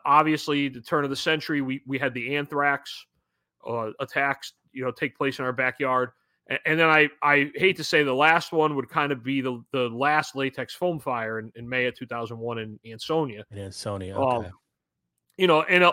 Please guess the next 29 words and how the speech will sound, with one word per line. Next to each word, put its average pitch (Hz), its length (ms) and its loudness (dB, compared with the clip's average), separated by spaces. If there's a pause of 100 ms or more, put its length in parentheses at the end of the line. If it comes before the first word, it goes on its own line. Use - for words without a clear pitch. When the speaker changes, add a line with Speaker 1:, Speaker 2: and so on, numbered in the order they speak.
Speaker 1:
a 175 80 6
lot 190 320 8
of 185 300 2 (540)
those 202 260 4
are 226 80 6
kind 196 260 2
of 175 120 -2
like, 156 320 2
you 156 100 -4
know, 139 160 0
the, 127 160 -4 (160)
the 127 140 -8
major, 139 880 -2 (340)
uh, 113 380 -6 (500)
events 135 380 -2
that 113 120 -12
people 135 240 -6
talk 135 280 -2
about 123 240 -6
still 127 240 -6
to - 100 -8
this 123 180 -6
day, 107 380 -10 (920)
uh, 113 220 -2
Speaker 2:
Yeah, 180 200 4
Speaker 1:
especially 156 320 2
Speaker 2:
it's 127 80 -4
Speaker 1:
in 139 120 0
Derby. 208 180 4